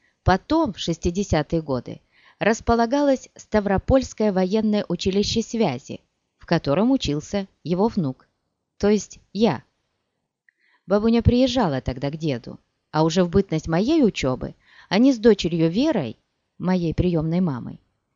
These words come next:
приезжали ко мне. И бабуня узнала эти казармы. Кто бы подумал, что так пересекутся наши с дедом пути. Не зря, воистину не зря говорится:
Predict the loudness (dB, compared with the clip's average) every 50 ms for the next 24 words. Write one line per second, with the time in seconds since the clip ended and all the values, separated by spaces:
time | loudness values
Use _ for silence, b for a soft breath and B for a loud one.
0 | -8 -2 2 4 4 4 4 4 2 2 2 2 0 0 0 0 2 0 0 -4
1 | -6 -8 _ _ _ _ _ _ _ _ _ _ _ _ _ _ _ _ -6 -4
2 | 0 0 0 0 0 0 0 0 -2 -2 -2 -2 -4 -2 -2 -2 -2 -2 -2 -2
3 | -2 -2 -4 -4 -4 -6 -8 -8 -8 -8 -6 -8 -10 -10 -10 -12 -14 -14 -14 _
4 | _ _ _ _ _ _ _ _ _ _ _ _ _ _ _ _ _ _ _ _
5 | _ -16 -6 -2 0 0 0 0 -4 -4 -2 -4 -4 -2 -6 -6 -6 -8 -12 -14
6 | -16 -18 _ _ _ _ _ -14 -10 -6 -6 -6 -6 _ -4 -4 -4 -4 -6 _
7 | _ -8 -6 -6 -6 -8 -6 -8 -8 -4 -4 -6 -6 -4 -8 -8 -6 -6 -6 -6
8 | -6 -8 -6 -4 -4 -4 -4 -4 -6 -6 -8 -8 -8 -8 -10 -12 -12 -12 _ _
9 | _ _ _ _ _ _ _ _ _ _ _ _ b b b b b b b b
10 | -4 -4 -2 -2 -2 -2 -2 -2 -6 -8 -12 -12 -6 -2 0 0 0 0 0 -2
11 | -4 -8 _ -6 -4 -2 -2 -2 -2 -2 -4 -4 -4 -4 -4 -4 -4 -4 -4 -4
12 | -4 -6 -8 -12 _ _ -16 -14 -14 -14